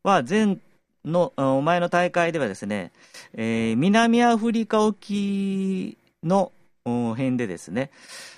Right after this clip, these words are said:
えー、マストがボーンと折れて、で、えー、この時はもう、もうやむなく撤退ということがあってですね、まあ、ここにも出てますが、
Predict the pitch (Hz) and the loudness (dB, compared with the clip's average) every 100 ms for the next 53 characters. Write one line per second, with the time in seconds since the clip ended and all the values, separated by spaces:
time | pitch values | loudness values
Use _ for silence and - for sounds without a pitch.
0 | _ - 107 104 104 - _ - 139 - | _ -8 -6 -6 -8 -14 _ 0 0 0
1 | - 101 87 - 110 104 78 87 107 - | -6 -6 -6 -2 -2 -2 -6 -6 -8 -8
2 | - - _ _ _ _ _ _ _ _ | -16 -18 _ _ _ _ _ _ _ _
3 | 165 180 - - _ - 185 92 - - | 2 2 2 -20 _ -18 -14 -14 -12 -8
4 | 156 139 139 151 127 95 87 90 - _ | -6 -8 -6 -2 -2 -4 -14 -16 -18 _
5 | 120 135 135 127 - - - - 85 - | 0 2 2 0 -6 -16 -16 -16 -18 -20
6 | - _ _ _ _ _ _ - 117 120 | -20 _ _ _ _ _ _ -6 -2 0
7 | 117 117 110 110 110 - 107 98 85 - | -2 -2 -4 -4 -6 -8 -12 -10 -12 -14
8 | - - 82 82 78 - 98 98 120 131 | -20 -20 -16 -14 -16 -14 -12 -8 -2 0
9 | 110 90 107 110 101 90 87 82 | 0 -4 -6 -6 -6 -8 -10 -10